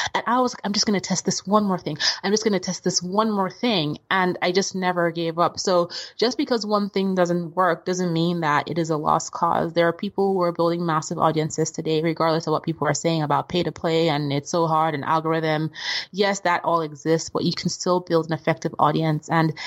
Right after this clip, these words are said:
it's important to start with your home base, because your home base, your website, is the place where you can,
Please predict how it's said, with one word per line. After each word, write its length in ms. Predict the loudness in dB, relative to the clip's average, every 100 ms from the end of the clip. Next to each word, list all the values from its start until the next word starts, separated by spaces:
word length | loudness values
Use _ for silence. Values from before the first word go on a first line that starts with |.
| -12 -6
it's 160 | 0 0
important 500 | 0 0 0 0 -2
to 100 | -2
start 340 | 2 2 0
with 160 | -2 0
your 120 | 0
home 300 | 0 -2 0
base, 320 | -2 -2 -4
because 440 | -4 -2 0 0
your 100 | -2
home 180 | 0 2
base, 300 | 2 0 0
your 100 | 0
website, 640 | 0 0 -2 2 2 0 -6 _
is 140 | 0 0
the 100 | -2
place 380 | 0 0 -2
where 160 | 0 0
you 160 | 0 -2
can, 460 | 0 0 0 -4